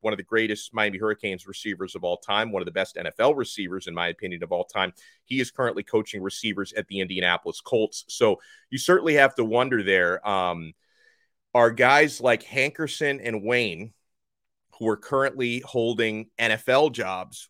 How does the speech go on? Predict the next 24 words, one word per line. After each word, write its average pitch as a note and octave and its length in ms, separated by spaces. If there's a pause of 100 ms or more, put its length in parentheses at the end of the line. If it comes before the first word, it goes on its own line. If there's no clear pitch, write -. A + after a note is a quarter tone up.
would A#2 240
they C#3 160
be C3 240
willing B2 540
to A2+ 160
leave A#2+ 640
an G#2+ 100
N A2+ 220
F G#2+ 200
L B2+ 200
job B2+ 560
for A2 580 (540)
a G#2+ 60
similar B2+ 460
job A#2 460
in G#2 160
college? E3+ 800
And A#2+ 140
then A#2 100
you A#2 160
also B2+ 300
have A#2+ 300
to F2+ 100
recruit G3 540